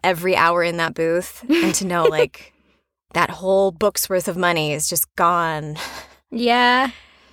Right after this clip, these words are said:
Speaker 2: But also all the unpaid work that we do, like, auditioning is unpaid. Taking
Speaker 1: Yeah.
Speaker 2: classes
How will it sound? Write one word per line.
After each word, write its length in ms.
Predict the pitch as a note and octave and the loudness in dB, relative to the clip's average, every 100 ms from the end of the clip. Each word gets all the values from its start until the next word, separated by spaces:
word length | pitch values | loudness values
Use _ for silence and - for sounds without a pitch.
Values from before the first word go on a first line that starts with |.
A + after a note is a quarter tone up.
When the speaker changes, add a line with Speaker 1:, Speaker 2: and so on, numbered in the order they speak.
| _ _ _ _ - | _ _ _ _ -2
Speaker 2:
But 100 | B3+ | 2
also 200 | F4 A4 | 4 4
all 120 | A#4+ | 4
the 160 | G#4 - | 4 2
unpaid 460 | C4 F4+ E4 A#3 G#3+ | 2 0 2 0 2
work 220 | G3+ - | 0 -2
that 100 | - | -4
we 100 | G3+ | -2
do, 220 | G3+ G#3 | 0 2
like, 140 | G#3 G#3 | 2 0
auditioning 460 | G#3 A3 C4 A#3+ A#3+ | 0 -2 0 2 2
is 80 | G#3 | 2
unpaid. 640 | G3 G#3 G3 F#3 F#3+ G3 - _ _ _ _ _ _ _ | 0 0 0 2 2 -2 -8 _ _ _ _ _ _ _
Taking 280 | C4+ A#3 A#3+ | -2 0 0
Speaker 1:
Yeah. 20 | |
Speaker 2:
classes 840 | A3+ F#3 F3+ C#3 G#3+ A3+ A3 - | 0 -2 0 2 2 0 -2 -8